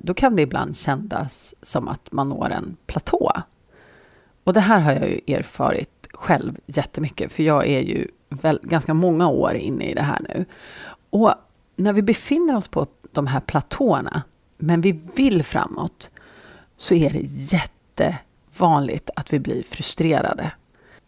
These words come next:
Men det är liksom som att hjärnan på något sätt behöver adaptera till de här nya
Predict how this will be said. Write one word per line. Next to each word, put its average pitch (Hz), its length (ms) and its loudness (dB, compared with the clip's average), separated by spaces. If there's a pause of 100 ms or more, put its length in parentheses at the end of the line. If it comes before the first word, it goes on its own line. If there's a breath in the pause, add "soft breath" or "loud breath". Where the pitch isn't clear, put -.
(160)
Men 214 180 2
det 240 200 0
är 302 180 4
liksom 147 340 0
som 139 220 -2
att 131 160 -2
hjärnan 139 600 -2
på - 120 -6
något 139 100 -2
sätt - 280 -6
behöver 147 340 0
adaptera - 1200 0 (720 soft breath)
till 175 460 4
de 147 180 0
här 135 400 0 (100)
nya 139 800 -2